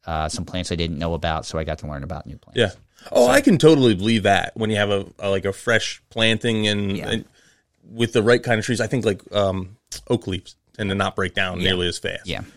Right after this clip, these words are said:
Speaker 2: So, yeah, that's gonna smother, smother things.
Speaker 1: Yeah.
Speaker 2: Um, so I can completely understand that.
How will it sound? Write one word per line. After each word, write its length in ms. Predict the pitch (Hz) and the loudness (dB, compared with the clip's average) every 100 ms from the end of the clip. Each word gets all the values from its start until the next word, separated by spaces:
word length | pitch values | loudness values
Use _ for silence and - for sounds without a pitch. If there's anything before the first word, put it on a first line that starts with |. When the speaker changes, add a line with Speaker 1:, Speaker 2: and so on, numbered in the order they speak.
| _ | _
Speaker 2:
So, 80 | 294 | -2
yeah, 120 | 190 | 0
that's 200 | 104 117 - | 2 2 2
gonna 160 | 107 | 0
smother, 640 | - 120 120 117 98 98 95 _ _ _ _ _ - _ - | 0 2 4 4 4 2 -2 _ _ _ _ _ -20 _ -20
smother 360 | - 127 113 104 | -6 0 2 2
things. 360 | - 67 - 113 | -2 -10 -10 -4
Speaker 1:
Yeah. 240 | 90 - - - - | -2 -2 -10 -18 -4
Speaker 2:
Um, 360 | 101 98 92 - | 0 2 0 -2
so 120 | 147 | 0
I 100 | 170 | 0
can 180 | 139 107 | 0 -4
completely 540 | - 110 98 - 104 | -6 -6 -6 -6 -6
understand 380 | 92 90 98 95 | -4 -4 -6 -4
that. 300 | 95 95 - | -2 -4 -8